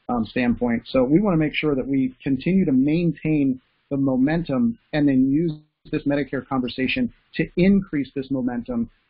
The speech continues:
to help carry all of our practices and all of our agencies, you know, to the promised land and take care of this opportunity. So think, let's, just like we do when we talk about an annuity sale,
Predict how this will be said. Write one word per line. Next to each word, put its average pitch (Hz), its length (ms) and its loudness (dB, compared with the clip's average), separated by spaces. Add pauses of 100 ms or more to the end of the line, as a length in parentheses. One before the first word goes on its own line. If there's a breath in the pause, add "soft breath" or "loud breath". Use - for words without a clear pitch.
to - 80 -4
help 135 240 -2
carry 147 320 0
all 143 240 2
of 131 80 -2
our 127 80 0
practices 123 640 -6
and 120 80 0
all 123 160 2
of 120 80 -2
our 117 120 -2
agencies, 113 540 -4 (480)
you 123 80 0
know, 120 80 2
to - 140 -6
the 113 80 -4
promised 117 480 0
land 110 160 -2
and 101 100 -6
take 117 160 -6
care 107 100 -4
of 107 60 -2
this 110 160 -4
opportunity. 107 680 -4
So 120 280 2 (580)
think, 170 320 2 (220)
let's, 160 260 0 (340)
just 180 220 -2
like 196 140 0
we 180 100 -2
do 165 160 0
when 160 140 2
we 139 80 2
talk 151 260 -4
about 135 220 -2
an 120 120 -2
annuity 123 520 0
sale, 107 440 -8